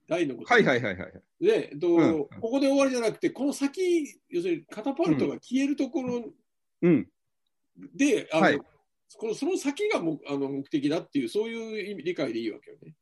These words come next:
Speaker 2: そうそう。
Speaker 1: つまり分別観。
Speaker 2: だから、だから、瞑想メソッドの説明としては、このカタパルトしか説明してないわけ。
Speaker 1: うん。
Speaker 2: いいですか？
Speaker 1: うん。
Speaker 2: だから、えーと、地水火風で分析しようよねっていうようなことしか説明してないんですよ。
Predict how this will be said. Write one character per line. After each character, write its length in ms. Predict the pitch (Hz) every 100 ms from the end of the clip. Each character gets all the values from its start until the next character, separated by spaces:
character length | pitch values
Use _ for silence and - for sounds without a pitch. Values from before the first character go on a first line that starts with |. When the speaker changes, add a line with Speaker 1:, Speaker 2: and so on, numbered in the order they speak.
| _
Speaker 2:
そ 140 | - 233
う 40 |
そ 120 | 151
う。 40 | 135
Speaker 1:
つ 20 |
ま 60 |
り 80 | 143
分 100 | 147
別 140 | 151 -
観。 80 |
Speaker 2:
だ 80 | -
か 0 | -
ら、 100 | 240
だ 60 |
か 40 | 190
ら、 320 | 170 120 - _ _ -
瞑 200 | 196 254
想 200 | 269 262
メ 200 | 247 277
ソ 120 | 269
ッ 120 | - -
ド 100 | 180
の 80 |
説 260 | - 151 196
明 220 | 175 170
と 120 | - -
し 40 |
て 80 | 233
は、 120 | 175
こ 100 | -
の 100 | 185
カ 140 | 160
タ 80 | 143
パ 140 | 147 165
ル 100 | 131
ト 360 | 135 113 - _ - - -
し 120 | 175
か 160 | - 190
説 240 | 151 -
明 120 | 143 131
し 60 |
て 100 | 135
な 140 | 127 160
い 60 |
わ 140 | 95 80
け。 100 | -
Speaker 1:
う 60 |
ん。 420 | 135 120 110 95 82
Speaker 2:
い 120 | 131
い 40 |
で 60 | 85
す 80 | -
か？ 260 | 98 113 - -
Speaker 1:
う 40 |
ん。 120 | 101 -
Speaker 2:
だ 100 | 185
か 80 | 175
ら、 340 | 151 113 - _ _
え 260 | 139 135 135
ー 40 |
と、 220 | 135 131 - - -
地 160 | 156
水 140 | 135 139
火 120 | 123
風 120 | 123
で 160 | 117 117
分 220 | 95 117
析 260 | 123 120 127
し 120 | 139
よ 120 | 135
う 40 |
よ 120 | 113 107
ね 160 | 123
っ 20 |
て 140 | 117 135
い 20 |
う 40 |
よ 120 | 156 214
う 40 |
な 100 | 151
こ 80 | 135
と 80 | 135
し 100 | 123
か 60 |
説 220 | 107 127 139
明 100 | 160
し 60 |
て 80 | 170
な 80 | 185
い 60 |
ん 20 | 113
で 60 |
す 100 | 95
よ。 100 | 85